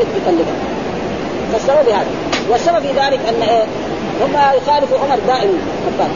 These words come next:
وعمر الخطاب قال: "أي واحد يعني ينكح نكاح المتعة يرجمه بالحجارة".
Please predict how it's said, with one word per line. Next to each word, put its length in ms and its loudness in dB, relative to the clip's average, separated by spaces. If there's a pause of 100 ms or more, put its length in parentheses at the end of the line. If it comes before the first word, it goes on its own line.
وعمر 420 2
الخطاب 420 2
قال: 180 2
"أي 80 2 (100)
واحد 240 0 (360)
يعني 200 2 (640)
ينكح 300 0 (120)
نكاح 180 0
المتعة 400 2 (480)
يرجمه 380 2
بالحجارة". 460 0